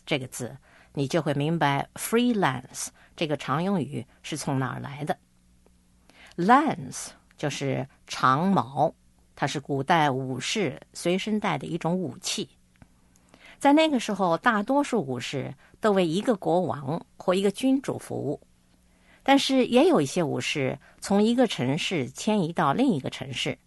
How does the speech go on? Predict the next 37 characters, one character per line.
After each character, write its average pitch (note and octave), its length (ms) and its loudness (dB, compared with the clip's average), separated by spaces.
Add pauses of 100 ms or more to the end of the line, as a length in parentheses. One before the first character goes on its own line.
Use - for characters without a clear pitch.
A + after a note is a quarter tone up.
(380)
谁 A3 420 4
付 C#4 240 0
给 F3 140 2
他 F3+ 120 -2
的 F3 120 -2
工 A#3 240 4
资 F#3+ 160 -2
高， B3 420 4 (180)
他 - 120 -4
就 D#3 160 -2
为 D3+ 100 0
谁 B2+ 240 -4
服 A2+ 320 -8
务。 - 100 -10 (960)
因 F#3 120 6
为 G3 160 8
他 A#3 140 2
们 A#3 120 8
不 C4+ 160 4
属 D#3 220 -2
于 D3 180 -2
任 A#3 220 4
何 D3+ 160 -4
一 D#3 100 -4
个 D#3 120 -4
雇 G3 200 0
主， - 300 -12 (380)
人 F3+ 180 6
们 G3 220 6
把 C#3+ 260 2
这 A3+ 140 0
些 G#3 160 0
武 B2 180 -4
士 - 220 -4
称 F3 200 -2
为 C#3 320 -2 (240)
freelancers。 E3 1400 0